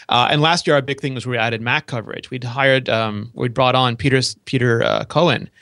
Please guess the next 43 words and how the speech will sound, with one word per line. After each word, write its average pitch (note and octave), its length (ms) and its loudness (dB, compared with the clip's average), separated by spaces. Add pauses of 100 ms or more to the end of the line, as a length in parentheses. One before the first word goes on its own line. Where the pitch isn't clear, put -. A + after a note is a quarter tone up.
(240)
um, - 420 -4
who'd C3 140 -6
worked C3+ 260 0
at - 140 -2
Macworld A#2+ 540 -2
previously A#2+ 580 2
and A2+ 100 0
worked A2 200 -4
at, - 140 -8
uh, G#2 140 0
Loop, A#2+ 260 2 (200)
uh, - 240 0
the A2+ 100 0
loop A#2+ 200 2
dot A#2+ 160 0
com A#2+ 260 2
previously, B2 600 2 (300)
because C3+ 200 6
we C#3 60 6
really D#3 200 8
wanted C3+ 220 4
to C#3 60 -4
do B2 140 0
Mac A2+ 240 -2 (440)
coverage. C#3 500 2
It, B2+ 100 -10 (100)
just C#3+ 160 -6
Apple's D3 360 0
ecosystem C3+ 500 -6
was A#2 80 -6
becoming A#2+ 480 -4 (300)
more B2+ 180 4
integrated. A#2+ 920 0
Um, A2+ 400 -2
there C3+ 80 0
were B2+ 80 0
things C3 280 0
like A#2+ 180 2
handoff, A#2 840 0
uh, - 140 -8
sort C3 160 -6
of - 40 -4
like A#2+ 140 -4